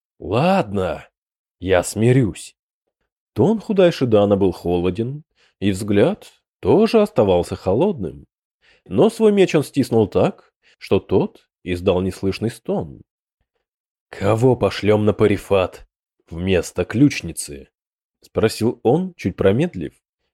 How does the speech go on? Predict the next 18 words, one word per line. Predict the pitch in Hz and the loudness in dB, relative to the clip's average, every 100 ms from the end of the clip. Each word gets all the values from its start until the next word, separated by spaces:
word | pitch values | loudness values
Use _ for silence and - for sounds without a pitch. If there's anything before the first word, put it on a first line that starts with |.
| - | -16
"Мне | 85 92 98 101 | -6 -2 0 0
запрещено. | 98 101 95 - 127 131 78 - _ _ _ _ - | 0 -2 -4 0 2 2 0 -6 _ _ _ _ -12
Джолдобидан | 82 104 101 95 104 90 87 85 - _ | -4 -2 0 2 2 4 2 0 -6 _
слишком | - - 80 82 - 98 | -18 -8 -4 -4 -4 -4
занят. | 92 107 104 80 67 _ _ _ _ _ _ _ | 0 -2 -2 -8 -14 _ _ _ _ _ _ _
Неплохо | 85 107 110 123 120 107 | -6 -4 2 2 2 2
было | 110 120 | 4 4
бы | 110 120 - | 4 2 0
Ага, | 98 107 107 87 73 69 - _ _ _ _ _ | -4 0 0 0 -4 -6 -18 _ _ _ _ _
но". | 85 90 98 98 90 _ _ _ _ _ _ _ | -6 2 2 2 -2 _ _ _ _ _ _ _
"Ага | 80 90 107 117 120 | -4 2 2 4 2
против | 127 127 127 - | 4 2 2 -4
смертных?" | - 95 90 90 127 170 - _ _ _ _ _ _ | -2 0 0 0 -2 -2 -6 _ _ _ _ _ _
хмыкнул | 107 110 113 107 | -2 -2 0 2
Гориадол. | 113 117 113 117 123 123 _ - | 4 4 4 0 -2 -8 _ -6
"Право | 104 113 147 170 107 85 | 0 4 4 4 2 0
же, | 90 | -2
князь! | 90 104 151 127 82 67 - | -2 2 4 4 2 -4 -16